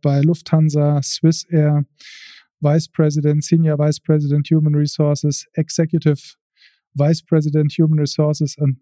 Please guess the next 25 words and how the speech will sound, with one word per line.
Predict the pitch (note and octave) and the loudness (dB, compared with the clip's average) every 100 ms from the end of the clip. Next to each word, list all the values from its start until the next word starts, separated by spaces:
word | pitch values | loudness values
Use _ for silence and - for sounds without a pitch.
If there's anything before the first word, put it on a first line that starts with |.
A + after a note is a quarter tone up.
| - | -2
Member | D3 D3+ D3+ C#3+ | 0 2 2 0
of | C#3+ | -4
the | - | -4
Executive | C#3+ D3 E3+ D#3+ E3 D#3+ - | -4 -4 -4 -2 -2 -4 -2
Board | D#3+ E3 - _ _ _ _ _ _ | -2 -2 -6 _ _ _ _ _ _
und, | D3 C#3+ B2+ - | -4 -2 -4 -4
ähm, | C#3+ C#3 C3 C#3+ - | 0 0 -2 -6 -6
hat, | - C#3+ - - | -6 -6 -8 -8
äh, | E3 C#3 C3+ - | -2 -2 -2 -4
die | D#3 | -4
Swissair, | - D#3+ - D#3+ C#3+ B2 _ _ _ | 0 0 0 -2 -2 -4 _ _ _
ich | |
glaube, | - C#3+ C#3+ | -6 -4 -2
bis | D3+ | -4
zum | - | -4
Schluss | C#3 E3+ F3 | -4 -2 -2
begleitet. | - D3 C#3 D#3 F3 E3 - _ _ - - - D#3+ - - _ _ - | -2 -4 -2 -4 -4 -8 -12 _ _ -20 -20 -18 -16 -16 -20 _ _ -8
Auch | F#3 G#3 | -4 -4
keine | - F3+ F3 E3+ - | 0 0 0 -2 -2
einfache | E3 G#3+ G3+ G3 G3+ F3+ _ _ | -2 -2 -2 -2 -4 -6 _ _
Aufgabe, | F#3 G3+ - G3+ G#3+ A#3 A#3 _ _ _ | -6 -4 -2 -2 -2 -4 -6 _ _ _
aber | - D#3+ E3 D#3+ D3+ - | -2 0 2 0 0 -6
ich | - | -10
sag | D#3 D3 | -6 -4
immer, | E3 D3+ | -2 -2